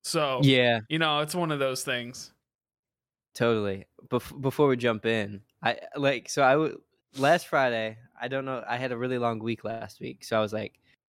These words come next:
Speaker 2: "All right, Jordan, Josh are coming over. I'm gonna make, grab stuff for, like, a couple drinks. Like,
Speaker 1: Sure.
Speaker 2: I wanna make some good drinks." And I was like, "Specifically, I want drinks with egg whites in 'em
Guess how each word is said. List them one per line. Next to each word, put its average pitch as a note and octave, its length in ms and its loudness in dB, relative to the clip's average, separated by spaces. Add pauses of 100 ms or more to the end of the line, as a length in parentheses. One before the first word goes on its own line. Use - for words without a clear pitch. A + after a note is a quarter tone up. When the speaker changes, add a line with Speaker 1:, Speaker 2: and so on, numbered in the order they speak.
(120)
Speaker 2:
"All B2 120 4
right, G#2+ 340 0
Jordan, B2+ 420 0 (400)
Josh A2+ 280 2
are A2+ 40 -6
coming A2 240 -4
over. G#2+ 300 0
I'm A#2+ 100 0
gonna C3 140 0
make, A2+ 340 -2 (300)
grab B2 260 2
stuff A#2 220 -4
for, A2+ 220 -2
like, G#2 300 -4
a A2 80 -8
couple A#2 280 -6
drinks. C3+ 420 -2
Like, - 120 -8
Speaker 1:
Sure. A#3+ 180 -2
Speaker 2:
I A#2+ 40 0
wanna B2+ 220 -2
make A2 200 -2
some A2 140 -8
good A2 220 -2
drinks." A2+ 340 -2
And A2+ 40 -2
I A2+ 40 -2
was G#2 60 -4
like, G#2+ 160 -6
"Specifically, D#3 640 0
I A#2+ 80 0
want B2+ 240 0
drinks A#2 340 -4
with A2 220 -2
egg C3+ 180 0
whites A2 300 -6
in G#2+ 80 -10
'em D#3 180 -14